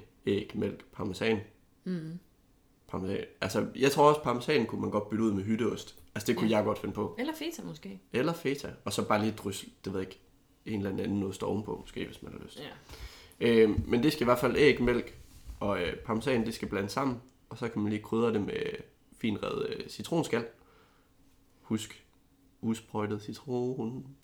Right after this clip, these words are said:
Speaker 2: Ja.
Speaker 1: Ja. Og så, øh, salt og peber, og så bare ud over kyllingefyldet.
Speaker 2: Lige præcis.
Speaker 1: I ovnen ved to hundrede grader, kvarter, tyve minutter.
Speaker 2: <clears throat> Ja.
Speaker 1: Aftensmad.
Speaker 2: Jeg tror, den fik lidt mere i går,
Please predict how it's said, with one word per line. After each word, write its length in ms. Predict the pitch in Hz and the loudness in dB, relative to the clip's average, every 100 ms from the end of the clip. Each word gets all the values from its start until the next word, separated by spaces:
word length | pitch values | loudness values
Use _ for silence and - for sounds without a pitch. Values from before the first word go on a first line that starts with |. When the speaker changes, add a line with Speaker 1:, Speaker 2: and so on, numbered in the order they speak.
| - | -16
Speaker 2:
Ja. 180 | 180 160 - - - - | -12 -12 -14 -20 -18 -12
Speaker 1:
Ja. 60 | - - - - - - | -12 -12 -20 -20 -14 -8
Og 120 | 104 | -2
så, 200 | 110 104 | 2 2
øh, 80 | 98 | 2
salt 180 | 110 104 | 2 0
og 80 | |
peber, 220 | 104 110 95 - | 2 2 0 -6
og 60 | - | -18
så 100 | - | -10
bare 160 | 87 80 | -6 -4
ud 120 | 90 | -4
over 380 | 76 - - - _ _ _ | -4 -8 -12 -18 _ _ _
kyllingefyldet. 520 | - - 98 90 101 98 - _ _ - - | -12 -8 -6 -6 -8 -10 -14 _ _ -20 -14
Speaker 2:
Lige 120 | 156 | -14
præcis. 280 | - - 87 - - - | -14 -16 -16 -18 -20 -6
Speaker 1:
I 100 | 120 | 0
ovnen 300 | 120 123 107 | 2 2 2
ved 60 | 104 | -2
to 120 | - | -2
hundrede 180 | 120 110 | 0 2
grader, 240 | 110 120 | 2 2
kvarter, 360 | 120 - - 131 - | -2 -8 -4 -4 -4
tyve 140 | - 127 | -2 2
minutter. 240 | 123 120 113 - - | 2 0 -6 -14 -10
Speaker 2:
<clears throat> 100 | - - 254 226 214 190 180 - | -10 -4 -2 0 -2 -4 -10 -14
Ja. 40 | - 1077 1077 - - - | -4 -4 -4 -16 -20 -6
Speaker 1:
Aftensmad. 400 | - - - 123 | -6 -6 -10 -10
Speaker 2:
Jeg 40 | 113 | -6
tror, 100 | 226 | -6
den 80 | |
fik 180 | 214 240 226 | -4 -6 -4
lidt 180 | 220 | -4
mere 160 | 220 202 | -4 -6
i 20 | |
går, 340 | 185 185 175 | -8 -8 -10